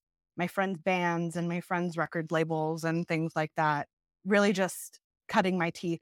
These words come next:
in marketing and taking anything I could that sounded interesting that anyone would allow me to play with. So that's actually how I got my start, was just kind of right place, right time, with the combination of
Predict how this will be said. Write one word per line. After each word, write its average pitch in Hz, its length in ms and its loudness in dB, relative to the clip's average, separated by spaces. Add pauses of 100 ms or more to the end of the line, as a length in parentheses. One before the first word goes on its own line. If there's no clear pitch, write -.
(120)
in 180 200 2
marketing 262 680 6
and 175 300 0
taking 170 540 -2 (440)
anything 220 380 4
I 185 100 4
could 190 400 0
that - 180 2
sounded 180 300 2
interesting 175 680 -2
that 160 220 4 (100)
anyone 165 480 -2 (420)
would 202 120 6
allow 175 440 6
me 165 280 0
to 165 100 -6
play 147 220 0
with. 156 380 -2
So 151 440 0
that's - 420 0
actually 196 300 0
how 180 160 4
I 175 80 2
got 175 180 0
my 160 120 0
start, 151 420 -4
was 160 520 0 (380)
just 180 200 -2
kind 226 220 4
of 208 120 2
right 226 200 6
place, 220 340 0
right 202 200 4
time, 226 560 4 (440)
with 190 280 0
the 208 100 0
combination 190 640 2
of 175 240 2